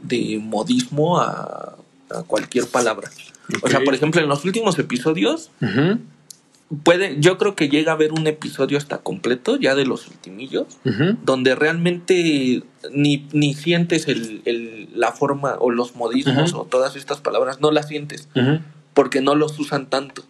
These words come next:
Speaker 2: Ujú.
Speaker 1: Pero los primeros es así como de
Speaker 2: Súper cansado.
Speaker 1: súper, ajá. Y ta-, pero parte también de lo que no me gustó es que el doblaje se siente como muy, como las pelis estas de,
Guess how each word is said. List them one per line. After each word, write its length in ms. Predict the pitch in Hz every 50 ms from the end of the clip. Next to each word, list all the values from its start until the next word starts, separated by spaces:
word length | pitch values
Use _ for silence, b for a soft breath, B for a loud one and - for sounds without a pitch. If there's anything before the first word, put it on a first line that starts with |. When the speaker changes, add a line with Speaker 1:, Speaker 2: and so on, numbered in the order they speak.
| -
Speaker 2:
Ujú. 280 | 143 120 120 147 151 147 - - -
Speaker 1:
Pero 560 | - 139 139 135 135 131 135 127 127 127 - - - - - _ _ _ _ _ _ _ _ - _ -
los 240 | - 151 139 135 -
primeros 560 | - - 151 143 139 147 160 165 196 214 220
es 140 | 220 180 175
así 200 | 175 165 - 165 156
como 280 | - 175 175 165 143
de 220 | 127 120 117 107 101 95 - 98
Speaker 2:
Súper 220 | - - 127 110 -
cansado. 320 | - 117 107 - 131 123
Speaker 1:
súper, 300 | 123 123 147 - - - - -
ajá. 300 | 131 135 143 180 170 - B B B B B
Y 480 | - 185 185 202 214 233 254 254 247 - - - -
ta-, 200 | - - - - 165 -
pero 380 | 156 156 156 151 147 147 - - - _ _
parte 320 | - 185 190 208 - 247 240
también 300 | 226 170 160 156 170 190
de 60 | 202
lo 100 | 190 170
que 80 | 156
no 80 | 135 135
me 100 | 156 170
gustó 200 | 160 147 143 156
es 80 | 156 151 -
que 100 | - 180
el 120 | 175 165
doblaje 400 | 156 147 117 131 135 143 143 180
se 140 | 165 - 135
siente 340 | - - 143 143 147 160 151
como 260 | 147 147 131 120 113
muy, 360 | 117 123 131 143 151 151 147 - - -
como 220 | - 143 123 127
las 200 | 123 117 120 -
pelis 400 | - - 143 135 139 143 147 -
estas 340 | 147 147 - - 143 151 143
de, 300 | 123 104 - - - -